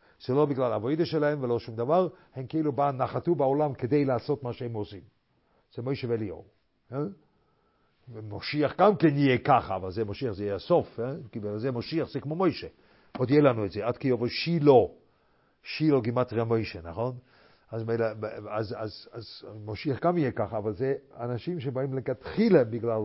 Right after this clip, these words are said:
בגלל הדבר הזה, לא, לא, לא, לא בגלל שגדלו. אה, זה, ככה זה משה רבינו ו-, ו-, ואליהו הנביא. ככה אני, כפי מה שזכור לי, על משה רבינו ודאי,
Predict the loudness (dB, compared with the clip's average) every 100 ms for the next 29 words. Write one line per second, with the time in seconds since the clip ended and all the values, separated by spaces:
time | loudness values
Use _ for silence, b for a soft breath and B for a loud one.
0 | -6 b b b b -12 -6 -4 -2 -2
1 | -2 -4 -8 -4 0 2 2 0 0 0
2 | 0 -4 -4 -2 -2 -2 -2 -2 0 0
3 | 2 2 -2 -6 0 0 2 0 -2 -6
4 | B B B B B -6 -2 -2 -2 -4
5 | -4 -4 -4 -2 -2 -2 -6 -14 -20 _
6 | -16 -4 -2 0 0 2 2 2 0 -2
7 | -4 -4 -4 -4 -6 -10 -12 -10 -10 -8
8 | -4 -4 -6 -10 _ _ b b b b
9 | -12 -10 -8 -8 -10 -12 -10 -10 -10 -14
10 | -10 -8 -6 -8 -14 _ _ _ _ -12
11 | -10 -8 -6 -4 -2 -2 -4